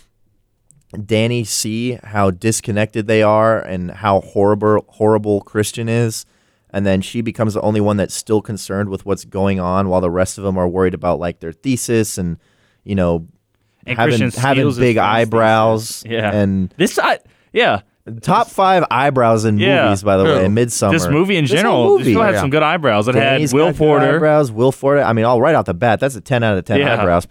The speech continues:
Speaker 2: And then,
Speaker 1: performance.
Speaker 2: uh, the guy that played Josh, was his name?
Speaker 3: Yeah.
Speaker 1: Yes,
Speaker 2: He's also in the
Speaker 1: solid
Speaker 2: Yeah.
Speaker 1: eyebrows.
Speaker 2: Good brow
Speaker 3: Guys,
Speaker 2: overall.
Speaker 3: I,
Speaker 2: Danny had
Speaker 1: Wow.
Speaker 2: good eyebrows.
Speaker 3: I think I'm about to go into my tinfoil hat moment here.
Speaker 1: I
Speaker 3: And this
Speaker 1: think
Speaker 3: is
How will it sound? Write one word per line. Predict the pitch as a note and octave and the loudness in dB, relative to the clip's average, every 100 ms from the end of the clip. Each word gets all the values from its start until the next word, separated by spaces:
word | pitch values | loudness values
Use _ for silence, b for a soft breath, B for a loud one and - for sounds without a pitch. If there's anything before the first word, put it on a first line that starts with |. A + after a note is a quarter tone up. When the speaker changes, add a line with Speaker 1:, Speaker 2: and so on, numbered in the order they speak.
| F#2 | -4
Speaker 2:
And | D3+ | 0
then, | E3 E3 D#3+ | 0 2 2
Speaker 1:
performance. | |
Speaker 2:
uh, | C3+ C#3 C3+ B2+ B2 A#2 G#2 | 2 2 2 2 2 0 -4
the | B2 | -4
guy | C#3 C#3+ | 0 0
that | C3 | 0
played | D3 C3 A2 | 0 0 0
Josh, | A#2 A#2 C#3+ E3 E3+ - - - - | -2 0 2 0 -4 -8 -12 -16 -14
was | D#3 | -10
his | D#3+ | -6
name? | E3 E3 E3 E3 - | -4 -2 -2 -6 -6
Speaker 3:
Yeah. | B2+ B2 | -2 2
Speaker 1:
Yes, | C#3+ B2 | 2 2
Speaker 2:
He's | C3+ | 2
also | D3 D3+ | 0 0
in | B2 | 2
the | |
Speaker 1:
solid | B2 A#2+ G#2+ F#2 - _ | 2 2 2 -2 -16 _
Speaker 2:
Yeah. | F#2+ F#2+ B2+ | -4 -2 0
Speaker 1:
eyebrows. | F#2+ F2+ F2 E2+ E2+ | 2 4 4 2 -4
Speaker 2:
Good | - C#3 | -4 -4
brow | G#2+ A#2 A2 A2+ | 0 -2 0 0
Speaker 3:
Guys, | A2+ A2+ | 0 0
Speaker 2:
overall. | A2+ G#2+ A2+ C#3+ | 2 2 2 0
Speaker 3:
I, | C#3+ D3+ | -2 0
Speaker 2:
Danny | B2+ B2+ | 0 0
had | C3 C3 | 0 0
Speaker 1:
Wow. | C3+ | 0
Speaker 2:
good | |
eyebrows. | C3+ C3 C#3+ | 0 0 0
Speaker 3:
I | C#3+ | 0
think | F3 G#3 F3+ | -2 0 0
I'm | D#3+ | 0
about | C3+ C3+ | 0 -2
to | C#3+ | -2
go | B2+ | 0
into | B2+ A#2+ | 0 0
my | A2+ | -2
tinfoil | - D3 C3+ - C3 A#2+ A2 | -4 -6 -6 -4 -2 0 -2
hat | G#2 A#2 A2+ | -6 -4 -4
moment | A2 G#2 G2 F2 | -4 -4 -4 -8
here. | G2+ G2 F#2 F#2+ _ _ _ | -6 -4 -4 -6 _ _ _
Speaker 1:
I | C3 | -4
Speaker 3:
And | B2 | 0
this | F3 B2+ | -2 -4
Speaker 1:
think | |
Speaker 3:
is | G#2+ - | -10 -12